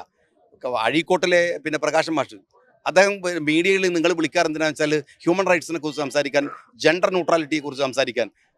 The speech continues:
അദ്ദേഹത്തിൻ്റെ മകള് ഒരു ജാതിയിൽ, തൊട്ട് താഴെ ജാതിയിൽപ്പെട്ട ഒരാളെ പ്രേമിച്ചതിന് അവനെ കള്ളു കുടിച്ചിട്ട് കൊല്ലാനാക്കി. പിന്നെ അവസാനം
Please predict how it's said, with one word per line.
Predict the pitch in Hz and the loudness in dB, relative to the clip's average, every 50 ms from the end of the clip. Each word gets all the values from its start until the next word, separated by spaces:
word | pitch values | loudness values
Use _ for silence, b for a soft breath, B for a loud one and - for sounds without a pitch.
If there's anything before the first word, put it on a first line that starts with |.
| 131 139 | 0 4
അദ്ദേഹത്തിൻ്റെ | 156 175 185 185 202 208 196 185 | 4 4 4 4 0 -2 0 0
മകള് | 175 170 185 196 202 196 190 | 0 2 2 2 2 2 2
ഒരു | 185 190 196 190 - _ _ _ _ - 151 | 2 2 2 0 -2 _ _ _ _ 6 8
ജാതിയിൽ, | 151 160 170 185 196 190 185 185 196 247 - - | 8 8 8 4 0 -2 -4 -6 -6 -8 -6 -4
തൊട്ട് | 160 151 - 196 185 185 | -4 -2 -2 0 0 2
താഴെ | 175 180 185 180 170 165 | 2 2 2 2 4 4
ജാതിയിൽപ്പെട്ട | 160 160 165 175 175 160 180 160 175 165 | 4 4 2 0 -2 -2 -2 0 0 0
ഒരാളെ | 165 165 165 - | 2 2 0 0
പ്രേമിച്ചതിന് | 151 143 151 160 147 170 165 160 147 147 165 b b b b b - 131 | 0 -2 -2 -2 -2 -2 -4 -2 -4 -4 -8 b b b b b 0 2
അവനെ | 139 156 170 180 170 - | 2 4 2 2 2 4
കള്ളു | 151 147 156 180 | 2 4 4 2
കുടിച്ചിട്ട് | 180 170 160 143 165 160 160 139 | 0 0 -2 -4 -4 -6 -4 -2
കൊല്ലാനാക്കി. | 143 143 151 156 151 139 - - 123 - _ _ _ _ _ _ _ _ _ _ - 151 | -2 2 2 2 2 2 -2 -4 -10 -18 _ _ _ _ _ _ _ _ _ _ -4 -2
പിന്നെ | 160 180 190 185 | 2 4 4 4
അവസാനം | 165 190 190 185 | 4 4 4 4